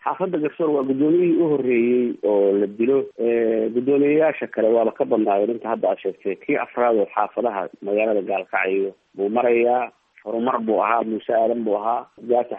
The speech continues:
buu ahaa, Israaca buu ahaa, ee, nin kaloo Cabdiraxmaan la yidhaahdo ahaa, isna Israaca buu ahaa, ee, odagan Biraar oo Barraad la dilay baa Garsoor uun ahaa.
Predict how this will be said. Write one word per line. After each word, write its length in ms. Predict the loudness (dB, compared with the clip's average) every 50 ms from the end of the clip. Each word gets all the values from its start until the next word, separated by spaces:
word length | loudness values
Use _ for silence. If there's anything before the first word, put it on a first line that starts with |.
| -2
buu 80 | -2 -2
ahaa, 100 | -2 -4
Israaca 360 | -6 -4 -2 0 0 0 0
buu 140 | -2 -2 -2 -2
ahaa, 320 | -4 -4 -4 -4 -6 -8 _ _ -4
ee, 240 | -2 0 0 0 0
nin 100 | -2 -2
kaloo 220 | 0 0 0 0
Cabdiraxmaan 440 | 0 0 -4 -6 -4 -4 -2 0 0
la 60 | 0
yidhaahdo 300 | 0 0 0 0 0 -2
ahaa, 140 | -2 -2 -4 -6
isna 180 | -6 -6 -6 -6
Israaca 340 | -6 -4 -4 -2 -2 -2 -2
buu 120 | -2 -4 -4
ahaa, 240 | -6 -8 -10 -10 -12 -14 _
ee, 440 | -8 -4 -4 -2 -2 -2 -2 -4 -6 -4 -4
odagan 380 | -2 0 0 0 -2 -4 -4 -2
Biraar 280 | 0 0 2 2 2
oo 120 | 0 -2 -2
Barraad 380 | -4 -4 -2 -2 -2 -4 -4 -6
la 60 | -10
dilay 340 | -10 -6 -4 -4 -4 -4 -4
baa 160 | -6 -8 -8
Garsoor 440 | -8 -10 -12 -12 -6 -2 -2 -2 -2
uun 340 | -4 -8 -10 -10 -10 -10 -12
ahaa. 320 | -12 -10 -10 -8 -8 -8